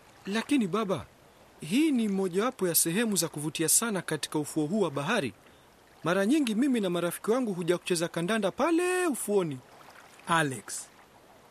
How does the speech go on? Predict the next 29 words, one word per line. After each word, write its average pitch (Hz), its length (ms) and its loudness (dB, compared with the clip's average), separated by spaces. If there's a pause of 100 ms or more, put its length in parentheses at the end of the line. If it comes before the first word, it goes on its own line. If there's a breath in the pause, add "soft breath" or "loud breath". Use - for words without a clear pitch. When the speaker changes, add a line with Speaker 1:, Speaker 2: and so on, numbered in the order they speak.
(240)
Speaker 2:
kunazo 262 800 -4
sehemu 180 440 -2
nyingi 277 580 0
za 185 200 -2
ufuo 185 480 0
katika 175 400 -6
eneo 151 340 -4
la 131 140 -10
kusini. 123 480 -8 (680)
Na 143 100 -6
mbali 208 260 2
na 180 120 0
hayo, 185 380 -2 (640)
hudhani 220 400 4
ni 208 100 4
muhimu 180 560 2
kuwa 190 280 2
na 151 140 -2
umeme 233 580 0 (280)
kuliko 180 640 0
ufuo 180 300 -4
wa 143 60 -4
kuchezea? 165 540 -2 (440 loud breath)
Speaker 1:
Na 202 400 0
je, 269 280 0
kuhusu 190 400 0
uchafu 214 320 2
utakaotoka 165 560 0
kiwandani? 151 600 0